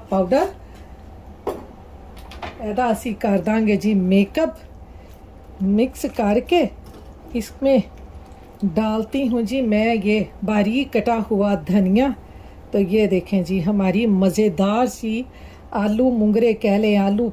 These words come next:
फलियाँ कह लें, आलू बीन्स कह लें, हो गए हैं तैयार। तो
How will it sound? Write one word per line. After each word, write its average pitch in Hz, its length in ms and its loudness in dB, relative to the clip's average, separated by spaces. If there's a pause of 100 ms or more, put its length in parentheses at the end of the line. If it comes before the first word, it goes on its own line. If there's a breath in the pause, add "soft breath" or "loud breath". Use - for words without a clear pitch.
फलियाँ 233 380 2
कह 208 200 2
लें, 214 200 4
आलू 202 340 2
बीन्स 240 460 0
कह 208 180 2
लें, 214 160 4 (420 loud breath)
हो 202 80 2
गए 240 220 4
हैं 240 200 4
तैयार। 214 680 0 (560 loud breath)
तो 226 460 2